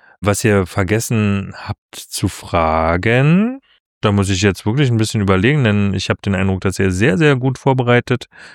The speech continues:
in die heutige Episode gegangen seid. Vielleicht, was ich selber noch gerne erzählen würde.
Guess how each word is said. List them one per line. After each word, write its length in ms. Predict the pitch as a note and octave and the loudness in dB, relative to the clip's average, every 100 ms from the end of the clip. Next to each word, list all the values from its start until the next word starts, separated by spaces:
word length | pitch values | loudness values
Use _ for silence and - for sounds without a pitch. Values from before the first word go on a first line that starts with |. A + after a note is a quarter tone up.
| - | -12
in 180 | - A2+ | -2 2
die 280 | G#2 G#2 G#2+ - | 4 4 2 0
heutige 500 | - G#2+ A#2 G#2 G#2 | 0 2 2 2 2
Episode 520 | G2+ G#2+ F#2+ G2+ G#2+ | 0 -4 0 0 2
gegangen 540 | G#2+ G2+ F#2+ G2+ G#2+ | 0 0 0 0 0
seid. 340 | A2 G#2+ B2+ - _ _ _ - | 2 2 2 -2 _ _ _ -20
Vielleicht, 440 | - A2 G#2 - | -4 0 0 -2
was 160 | G#2 - | -6 -6
ich 120 | F#2+ | -8
selber 360 | - A2+ C#3+ | -2 0 2
noch 180 | C3+ A2+ | 0 0
gerne 260 | - A2 G#2+ | 0 0 2
erzählen 580 | F#2 - - A#3 B3 D3+ | 0 -2 -2 0 2 2
würde. 440 | A#2 A2+ G#2+ A2+ | 4 4 2 0